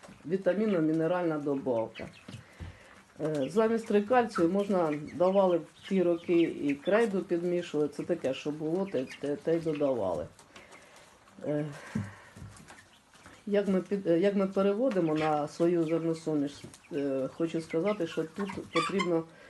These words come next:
е, дуже акуратно переходити, поступово, через те, що якщо, е, зразу давали, давали, е, е,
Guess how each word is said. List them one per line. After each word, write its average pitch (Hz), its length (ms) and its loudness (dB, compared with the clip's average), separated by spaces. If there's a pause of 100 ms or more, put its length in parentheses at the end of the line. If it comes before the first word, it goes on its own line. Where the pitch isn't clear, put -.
(220)
е, 147 360 2 (200)
дуже 185 580 4 (340)
акуратно 165 640 2
переходити, 147 800 -2 (480)
поступово, 190 800 0 (240)
через 165 180 -2
те, 185 180 0
що 180 140 -4
якщо, 175 540 0 (140)
е, 147 260 -4
зразу 165 580 4 (200)
давали, 165 440 4
давали, 160 600 2 (420)
е, 135 40 -2
е, 139 580 0